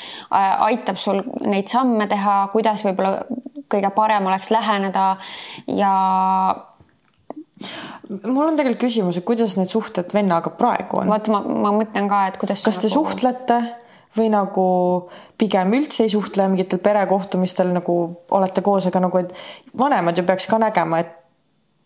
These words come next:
Speaker 2: et midagi on väga valesti teie suhtluses
Speaker 1: Või siis
Speaker 2: või
Speaker 1: kas sa
Speaker 2: ei või?
Speaker 1: fake'id selle nagunii ära, et hoida mingeid suhteid.
Speaker 2: Kuigi selles olukorras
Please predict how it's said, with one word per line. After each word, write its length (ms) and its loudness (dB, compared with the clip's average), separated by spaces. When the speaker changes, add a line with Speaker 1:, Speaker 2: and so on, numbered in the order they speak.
Speaker 2:
et 260 -4
midagi 320 0
on 100 0
väga 240 2
valesti 400 0
teie 200 -2
suhtluses 400 -6
Speaker 1:
Või 60 2
siis 140 0
Speaker 2:
või 60 2
Speaker 1:
kas 140 2
sa 60 2
Speaker 2:
ei 80 0
või? 220 2
Speaker 1:
fake'id 260 -2
selle 240 0
nagunii 380 -2
ära, 240 2
et 220 -6
hoida 280 0
mingeid 280 -2
suhteid. 680 -4
Speaker 2:
Kuigi 300 2
selles 400 0
olukorras 600 2